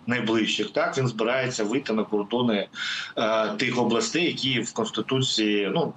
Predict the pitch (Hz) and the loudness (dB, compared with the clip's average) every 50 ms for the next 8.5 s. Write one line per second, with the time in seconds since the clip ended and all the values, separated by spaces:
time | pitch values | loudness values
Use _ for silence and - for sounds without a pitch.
0 | - 113 113 - 110 - 135 127 123 110 - - 107 104 107 107 - 107 107 - | 0 0 2 2 2 2 2 2 2 0 0 0 2 2 2 2 2 0 0 0
1 | 107 101 104 107 101 - - 101 95 92 - - - - - - - - - - | 2 2 2 0 0 0 0 -2 -2 -2 -4 -8 -6 -6 -6 -6 -8 -10 -12 -14
2 | - - - 139 135 131 117 123 131 123 117 127 127 117 117 104 - 113 107 104 | -14 -12 -6 -2 0 0 2 2 2 2 2 2 2 2 2 2 2 2 2 2
3 | 101 120 123 139 180 208 196 - - - - 143 127 107 120 117 120 123 151 175 | 2 2 2 2 4 2 2 0 0 0 0 0 2 2 0 0 0 0 2 2
4 | 151 - - - 156 135 127 123 120 120 117 113 113 110 110 110 110 110 127 127 | 0 -2 0 0 0 0 2 2 2 2 2 2 2 2 2 2 0 -2 -2 -2
5 | 123 123 113 - - 117 - - 123 117 104 - - 110 110 101 98 - - - | 0 0 0 -2 -2 -4 -2 0 -2 -2 -2 -2 0 0 2 2 0 -2 -4 -8
6 | - - - - 98 - - 110 - 139 131 131 - 107 90 107 101 95 107 107 | -10 -8 -8 -8 -8 -4 -2 0 0 0 0 0 0 0 0 0 0 0 -2 0
7 | 107 120 131 180 - - - 165 156 135 123 123 - - - - - - 113 110 | 0 0 0 0 0 0 0 2 2 2 0 0 -2 -6 -10 -6 -4 -2 0 0
8 | 107 - - - 185 202 202 - - - | 0 0 0 2 2 4 2 2 0 -2